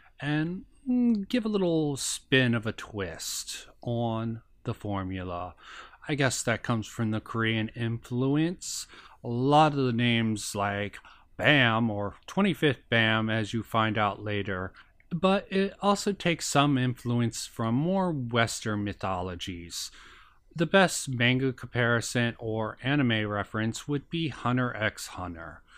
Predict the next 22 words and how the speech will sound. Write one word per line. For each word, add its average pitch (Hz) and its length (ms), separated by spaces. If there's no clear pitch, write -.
Great 143 280
series 135 480
in 120 140
all 110 560
its 113 300
own 110 260
right, 101 420
and 113 400
I 117 460
won't, 113 460
it 123 120
will 117 160
be 113 160
hard 117 540
not 107 540
to 120 140
compare 98 640
it 120 240
to 110 440
Tower 104 400
of 98 100
God. 85 380